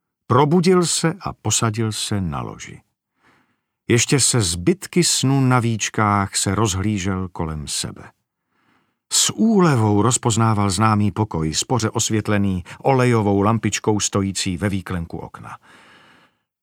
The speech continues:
Vstal, rozhodným pohybem si prsty prohrábl vlasy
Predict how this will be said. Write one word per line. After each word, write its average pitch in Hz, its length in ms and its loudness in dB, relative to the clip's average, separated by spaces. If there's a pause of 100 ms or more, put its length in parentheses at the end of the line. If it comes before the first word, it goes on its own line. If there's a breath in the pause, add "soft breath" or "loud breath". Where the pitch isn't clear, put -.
Vstal, 90 680 -4 (560)
rozhodným 110 760 2
pohybem 104 440 -2
si - 120 0
prsty - 340 -4
prohrábl 98 580 -2
vlasy 92 460 -4